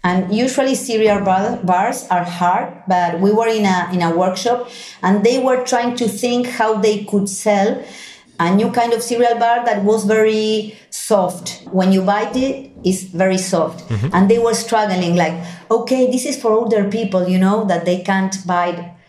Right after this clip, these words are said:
Speaker 1: uh, hard stuff. So how can we say this is a cereal bar for older people?" And I was like, "Perhaps you don't need to say that it's a cereal bar for older people. If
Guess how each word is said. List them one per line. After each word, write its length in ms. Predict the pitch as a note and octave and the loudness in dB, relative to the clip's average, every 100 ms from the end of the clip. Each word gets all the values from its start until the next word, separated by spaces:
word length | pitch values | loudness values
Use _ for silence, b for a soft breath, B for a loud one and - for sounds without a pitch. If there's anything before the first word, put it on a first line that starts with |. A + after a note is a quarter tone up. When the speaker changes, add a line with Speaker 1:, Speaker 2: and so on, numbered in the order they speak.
| b - | b -2
Speaker 1:
uh, 340 | D#3 D3+ - | 0 0 -2
hard 320 | - F#3 F#3 F3+ | -4 -2 -2 -2
stuff. 400 | - G3 F#3+ - | -2 0 0 -4
So 280 | - D#3+ D3+ | -4 -4 -4
how 320 | - A3+ B3 | -2 0 0
can 260 | A#3 A3 G3+ | 0 0 2
we 100 | G3+ | 0
say 420 | - A3 A3+ F#3+ | 0 2 2 2
this 260 | G#3 G3+ | -2 0
is 220 | G#3 G3+ F#3+ | 0 0 0
a 220 | F3 E3+ | 0 -2
cereal 500 | - A3 A3+ G#3+ G3 | -4 -2 2 2 2
bar 180 | G3 G3+ | 0 0
for 240 | - F#3+ | -2 -2
older 380 | F#3+ G3 F#3+ F3+ | 2 2 2 2
people?" 480 | F#3+ F#3+ E3+ D#3 B B B B B B | 0 0 -2 -4 B B B B B B
And 140 | F#3 A3+ | 2 2
I 80 | |
was 160 | C4+ D4 | 2 0
like, 380 | C4 B3 B3 - | 0 0 -6 -4
"Perhaps 380 | A3+ G3+ E4+ D4+ | -2 0 -2 -2
you 80 | |
don't 240 | C4+ C#4 C#4+ | 0 0 2
need 200 | E4 E4 | 0 0
to 120 | A#3+ | -4
say 220 | G3+ A3 G3 | 0 0 2
that 160 | F3+ | 2
it's 160 | F3 F3 | 0 -2
a 80 | F3 | -4
cereal 420 | - F#3 F3 D#3+ | 0 0 2 2
bar 460 | D#3 D#3 D#3+ G3+ G3 | 0 0 0 -4 -6
for 220 | - E3 | -2 2
older 300 | E3 E3 D#3 | 2 2 0
people. 580 | F3 D#3+ D3 C#3 C#3 b b b b b b b b _ | -2 -4 -2 -4 -4 b b b b b b b b _
If 120 | G#3 | 0